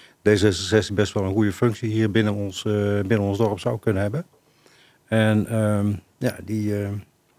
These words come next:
we helpen elkaar ontzettend om, eh, het ook daadwerkelijk voor elkaar te krijgen... dat we eenentwintig, eh, maart volgend jaar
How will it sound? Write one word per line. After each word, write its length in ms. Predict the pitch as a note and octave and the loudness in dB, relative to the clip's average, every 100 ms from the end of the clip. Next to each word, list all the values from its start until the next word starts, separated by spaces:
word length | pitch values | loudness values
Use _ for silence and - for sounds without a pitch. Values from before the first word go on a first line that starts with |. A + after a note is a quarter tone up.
| _ _ | _ _
we 100 | - | 2
helpen 200 | G#2+ B2 | 2 4
elkaar 280 | A2+ A2 G#2+ | 2 2 2
ontzettend 560 | A2 A2 - B2+ A2 G2 | 0 -4 0 0 2 0
om, 240 | G#2+ G2+ G#2 | -2 0 0
eh, 120 | G#2 G2 _ _ _ _ | 0 -2 _ _ _ _
het 140 | A2+ G#2+ | 2 2
ook 100 | F#2+ | 4
daadwerkelijk 480 | A#2 A2 B2 B2 | 2 4 4 4
voor 140 | A2+ A2 | 6 6
elkaar 300 | G#2 C#3 D3 | 6 2 0
te 60 | |
krijgen... 260 | - G#2+ G#2 | 0 0 2
dat 140 | G#2+ | 0
we 80 | A#2+ | 0
eenentwintig, 600 | A#2 A#2+ A2 A2+ G2+ G2+ - - | 2 2 2 0 -2 -4 -6 -4
eh, 300 | A2 G#2+ G#2+ | -2 0 0
maart 440 | G#2+ A#2 A#2 A#2 | 2 2 0 -2
volgend 260 | - G2+ G2 | -4 -4 -4
jaar 260 | G#2 G2+ | -6 -6